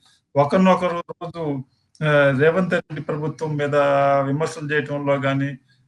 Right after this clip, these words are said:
ఏ, పోటీ పడుతున్నారు. ఆ విషయంలో, ఆ, కేసీఆర్ స్పష్టమైన సంకల్పంతో ఉన్నారు. ఆయన కేసీఆర్ అనే మనిషి, అతను ఎత్తుగ-, రాజకీయ ఎత్తుగడలో, ఎత్తుగడలో ఆయనకు మించిన వాళ్ళు ఎవరు ఉండరు.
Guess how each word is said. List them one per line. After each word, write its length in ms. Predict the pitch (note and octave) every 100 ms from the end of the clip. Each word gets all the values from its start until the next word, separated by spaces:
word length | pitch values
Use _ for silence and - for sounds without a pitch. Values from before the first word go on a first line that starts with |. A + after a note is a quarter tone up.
| -
ఏ, 320 | D3 C#3+ C3+ D3+ E3 -
పోటీ 180 | F#3+ - -
పడుతున్నారు. 420 | E3 C3 C3 A2 - _ _ _ _ _ D#3
ఆ 80 | F3
విషయంలో, 580 | G#3+ A#3 A#3 A3+ A3 G#3 G#3+
ఆ, 240 | G3+ G3 F3
కేసీఆర్ 720 | - F#3+ G3+ G#3+ G3+ G3 F#3+
స్పష్టమైన 520 | - E3+ - G#3 G3+
సంకల్పంతో 720 | - E3+ F#3 F#3 - F#3 E3+
ఉన్నారు. 340 | D3+ C3+ A#2+
ఆయన 280 | G#2 A#2+ -
కేసీఆర్ 460 | B2 C3 F3 F3 F#3
అనే 320 | F3 F3 F3+ F3 _ _ _
మనిషి, 680 | C3+ E3 - A3+ F#3 D#3+ F3+ - _ _
అతను 340 | E3 E3+ F3+ E3+ D#3+ D#3 D#3 D3+
ఎత్తుగ-, 400 | D3+ D3+ - F3
రాజకీయ 440 | D#3 F#3 A3 G3+ F#3+
ఎత్తుగడలో, 680 | F#3+ A3 F#3+ G3 G#3 G3
ఎత్తుగడలో 540 | E3+ D#3 G3+ F#3+ F#3+ F#3
ఆయనకు 400 | E3+ E3 - E3
మించిన 420 | D3+ D#3+ - F3+
వాళ్ళు 240 | E3+ E3
ఎవరు 220 | D#3+ D3
ఉండరు. 340 | C#3 C3+ C3+